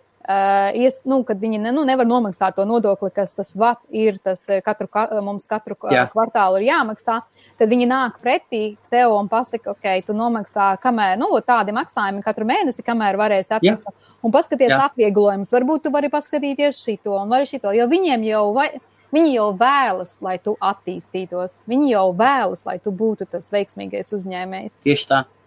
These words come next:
Speaker 2: jā. Mieri-, mierīgi ir sazvanīties un, un sarunāt,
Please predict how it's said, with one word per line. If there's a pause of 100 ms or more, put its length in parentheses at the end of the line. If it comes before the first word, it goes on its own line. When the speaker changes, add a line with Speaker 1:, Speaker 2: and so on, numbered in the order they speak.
Speaker 2:
jā. (1160)
Mieri-,
mierīgi
ir
sazvanīties
un,
un
sarunāt,